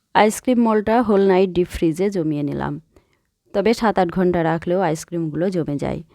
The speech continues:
দেখুন কোনো রকম কালার ছাড়াই কত সুন্দর লাগছে আইসক্রিমগুলো, আর খেতে তো ভীষণ ভালো হয়েছে, টক ঝাল মিষ্টি স্বাদের আইসক্রিম। এই প্রচণ্ড গরমে কেনা আইসক্রিমের কথা ভুলে যাবেন,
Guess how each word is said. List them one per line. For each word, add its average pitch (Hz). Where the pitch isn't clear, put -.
দেখুন 214
কোনো 202
রকম 190
কালার 165
ছাড়াই 175
কত 175
সুন্দর 170
লাগছে 156
আইসক্রিমগুলো, 160
আর 165
খেতে 208
তো 214
ভীষণ 185
ভালো 156
হয়েছে, 147
টক 175
ঝাল 156
মিষ্টি 156
স্বাদের 170
আইসক্রিম। 156
এই 220
প্রচণ্ড 233
গরমে 185
কেনা 190
আইসক্রিমের 180
কথা 160
ভুলে 180
যাবেন, 143